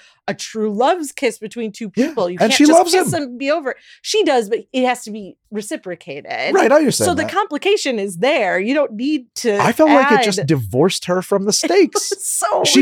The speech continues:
Speaker 2: becomes
Speaker 1: weird.
Speaker 2: like a prop at that point. Like, all the
Speaker 1: Yeah.
Speaker 2: other characters know what's going on, and she's just like this dum-dum wandering
Speaker 1: Yes.
Speaker 2: through, just like, "Oh, okay, leave-a-dee-boo-boo-boo."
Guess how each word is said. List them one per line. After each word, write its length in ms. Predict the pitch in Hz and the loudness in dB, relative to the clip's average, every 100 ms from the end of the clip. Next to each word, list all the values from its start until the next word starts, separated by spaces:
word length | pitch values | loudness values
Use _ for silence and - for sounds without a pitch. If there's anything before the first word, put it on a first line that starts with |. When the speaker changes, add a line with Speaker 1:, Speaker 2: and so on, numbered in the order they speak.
| 302 | 4
Speaker 2:
becomes 220 | 294 294 | 4 2
Speaker 1:
weird. 120 | 247 254 | 0 -2
Speaker 2:
like 0 | |
a 60 | |
prop 400 | - 240 269 349 | -2 0 0 0
at 100 | - | 0
that 200 | 123 - | 0 0
point. 280 | 135 110 95 | 0 -4 0
Like, 140 | 160 285 | 0 4
all 40 | - 370 | 6 6
the 80 | 262 | 4
Speaker 1:
Yeah. 80 | |
Speaker 2:
other 140 | 220 330 | 2 2
characters 440 | 233 156 135 127 | 2 0 0 0
know 100 | 147 | 2
what's 160 | 135 127 | 2 2
going 220 | 151 147 | 2 2
on, 140 | 180 | 2
and 100 | 220 | 2
she's 220 | 165 262 247 | 2 0 0
just 180 | 233 | 2
like 160 | 220 175 | 0 2
this 120 | 180 | -2
dum-dum 580 | 131 165 269 240 131 113 | 2 0 2 0 0 2
wandering 520 | 117 170 170 208 208 | 4 4 6 4 2
Speaker 1:
Yes. 80 | 196 | 0
Speaker 2:
through, 280 | 202 247 247 | 2 2 4
just 140 | 185 | 2
like, 140 | 165 147 | 0 2
"Oh, 320 | 269 269 247 | 4 6 4
okay, 300 | 254 190 175 | 2 2 2
leave-a-dee-boo-boo-boo." 800 | 180 302 302 269 254 226 214 208 | 4 4 4 2 2 -2 -6 -10